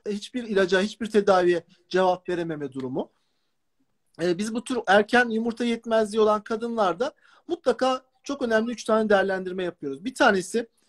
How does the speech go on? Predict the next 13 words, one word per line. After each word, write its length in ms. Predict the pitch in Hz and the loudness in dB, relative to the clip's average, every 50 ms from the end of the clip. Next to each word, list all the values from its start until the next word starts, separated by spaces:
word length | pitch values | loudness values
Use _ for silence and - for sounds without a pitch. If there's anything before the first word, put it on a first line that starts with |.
| _ _ _ _ - | _ _ _ _ 0
e, 60 | 185 | 2
erken 500 | 175 175 214 214 214 214 - 247 247 240 | 2 2 2 0 0 0 -2 -4 -4 -2
menopozu 420 | 233 226 233 233 240 220 214 214 | -4 -4 -6 -6 -8 -12 -10 -10
biz 160 | 214 214 208 | -10 -10 -8
biliyoruz 300 | 208 220 240 240 233 - | -2 2 2 2 2 2
ki 80 | - 208 | 0 -2
ya 80 | 180 185 | 0 2
da 140 | 185 180 | 2 2
erken 200 | 185 185 - 208 | 2 2 0 -2
yumurta 340 | 202 196 196 196 196 - 208 | -2 -2 -2 -4 -2 0 0
yetmezliğini 540 | 190 180 - - 185 180 180 175 185 190 185 | 0 0 0 -2 -4 -4 -2 -4 -6 -8 -8
biliyoruz 300 | 196 202 185 165 - - | -6 -6 -6 -6 -8 -10
ki 180 | - 254 247 | -14 -14 -16